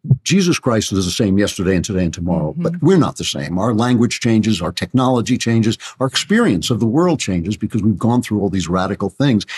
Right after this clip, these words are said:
Speaker 1: And we have to find new ways to talk about the old truths. People keep saying to me that I should stop talking about God and stop trying to convince people, uh, ab-, through God. But the fact is,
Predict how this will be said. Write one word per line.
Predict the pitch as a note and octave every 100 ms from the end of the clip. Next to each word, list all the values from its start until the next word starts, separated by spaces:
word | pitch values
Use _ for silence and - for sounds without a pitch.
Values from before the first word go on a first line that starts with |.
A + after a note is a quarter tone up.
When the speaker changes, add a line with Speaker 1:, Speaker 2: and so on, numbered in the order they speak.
| -
Speaker 1:
And | D3
we | D3
have | G#3+ -
to |
find | - D#3+ A#2+ A2
new | C3+
ways | B2+ B2 G#2+ E2+ F2+
to | A2
talk | - A2+ A#2
about | F#2+ F2+ F2+ - - _
the | A2 C3
old | G#2+ G2+ F#2+ F#2+ - -
truths. | - E3 B2 E2+ - - - - _ _ _ - _ _ _ _ _ _ - -
People | G#3+ A3+
keep | G3 F3+ -
saying | C#3 C3+ B2+
to | F2+
me | F2+ F2
that | F2 F#2+
I | F#2
should | -
stop | - - B2+ B2 -
talking | A2 G#2+ G#2+
about | F#2 F2+
God | D#2 G2 G2 F2+
and | F2
stop | - - G#2+ -
trying | A2+ E2+
to |
convince | - F2+ A#2 A#2
people, | - A2 - F#2+ -
uh, | F2+ E2+ E2 D#2+ - -
ab-, | F2+ - -
through | - A#2+ A2 A2 _
God. | - F2+ F2
But | D#2 -
the |
fact | - - G#3 F3+ -
is, | F2 D#2 -